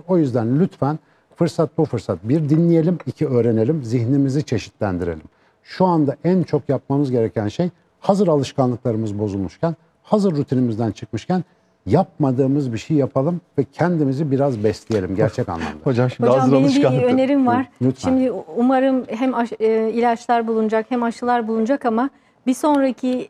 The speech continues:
Speaker 3: e, ilkbaharda biz on gün boyunca gene bunu yapalım. Herkes bir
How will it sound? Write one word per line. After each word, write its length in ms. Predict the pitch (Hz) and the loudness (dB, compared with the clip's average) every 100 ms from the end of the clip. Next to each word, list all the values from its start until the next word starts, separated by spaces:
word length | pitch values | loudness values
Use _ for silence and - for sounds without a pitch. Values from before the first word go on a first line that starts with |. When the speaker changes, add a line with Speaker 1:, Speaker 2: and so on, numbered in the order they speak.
| 214 | 0
Speaker 3:
e, 160 | 214 | 0
ilkbaharda 840 | 214 240 - 254 233 226 208 285 - - _ | 0 -2 -2 -2 0 -2 0 -2 -2 -16 _
biz 260 | 233 285 277 - | 0 0 -2 0
on 260 | 262 294 | 2 4
gün 180 | 262 254 | 2 2
boyunca 420 | 240 233 233 254 | 2 2 0 0
gene 360 | 277 269 277 240 | 2 2 2 2
bunu 140 | 233 | 0
yapalım. 600 | 247 226 226 - 214 214 285 _ _ _ | -2 -2 -4 -2 0 0 -2 _ _ _
Herkes 480 | - 294 285 285 - | -2 0 0 -4 -2
bir 180 | 294 302 | -2 -2